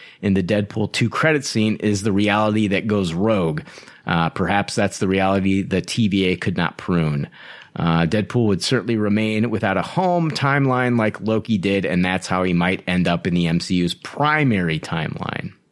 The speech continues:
So that's interesting. I, either way, man, we're getting fucking Hugh Jackman and, and, uh, Ryan Reynolds playing these characters on the screen together, and I can't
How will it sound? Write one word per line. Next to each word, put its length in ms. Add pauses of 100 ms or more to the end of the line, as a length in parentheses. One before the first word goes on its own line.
(680)
So 480
that's 260
interesting. 540
I, 240 (580)
either 300
way, 300
man, 320
we're 100
getting 480 (100)
fucking 580
Hugh 420
Jackman 640
and, 280
and, 340
uh, 380 (480)
Ryan 380
Reynolds 600 (100)
playing 260
these 160
characters 420
on 140
the 140
screen 400
together, 460
and 260 (120)
I 120
can't 280